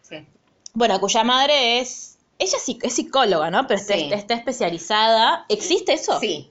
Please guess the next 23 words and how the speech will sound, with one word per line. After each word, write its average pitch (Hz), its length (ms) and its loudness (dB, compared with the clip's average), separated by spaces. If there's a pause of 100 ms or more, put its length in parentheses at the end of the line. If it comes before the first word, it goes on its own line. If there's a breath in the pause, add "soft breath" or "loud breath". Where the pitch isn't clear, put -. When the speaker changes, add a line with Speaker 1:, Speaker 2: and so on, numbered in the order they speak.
(120)
Speaker 1:
de 165 200 -2
hecho 208 220 -2
vos 226 180 -2
podés 190 240 -2
ser 160 300 -4
psicólogo, 170 760 0
psiquiatra 208 600 -2
con 196 140 -4
espe-, 160 320 -14
especialización 160 920 -6
en 180 100 -10
sexología. 139 680 -14 (200)
Speaker 2:
Bueno, 214 220 -2
la 196 120 0
mamá 262 240 0
de 285 80 2
Otis 285 260 -4
es 220 200 0
una 220 220 -6
terapista - 320 -8
sexual, 202 320 -4
¿se 277 60 -4
dice? 269 240 -6